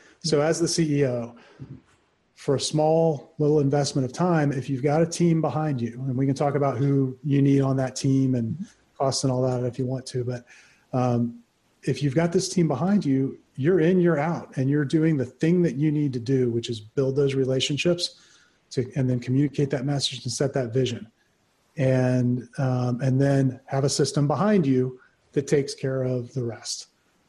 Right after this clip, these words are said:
Um, and when you do that, you've now got this powerful little engine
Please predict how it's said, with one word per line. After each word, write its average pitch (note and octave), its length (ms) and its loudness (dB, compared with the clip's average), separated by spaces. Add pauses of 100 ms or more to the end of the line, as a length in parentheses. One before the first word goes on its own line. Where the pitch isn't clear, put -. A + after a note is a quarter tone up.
Um, A#2 560 -4
and B2+ 420 -2 (380)
when C3 200 0
you C3 120 0
do A3 220 6
that, C3+ 340 0
you've B2+ 140 -6
now E3 240 0
got D3+ 160 0
this C#3+ 160 -2
powerful D3+ 680 0
little C#3+ 300 2
engine C3 560 0